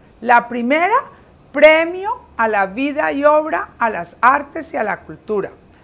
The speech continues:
La segunda, portadores del patrimonio y memoria cultural.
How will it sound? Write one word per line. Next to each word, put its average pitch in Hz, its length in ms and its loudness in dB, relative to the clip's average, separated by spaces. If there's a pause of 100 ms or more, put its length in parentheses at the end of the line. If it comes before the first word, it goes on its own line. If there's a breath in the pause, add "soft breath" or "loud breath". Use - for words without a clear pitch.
(100 soft breath)
La 262 220 0
segunda, 339 800 0 (500 loud breath)
portadores 233 800 2
del 277 180 -2
patrimonio 240 960 -6
y 254 100 -8
memoria 180 520 -8
cultural. 160 560 -12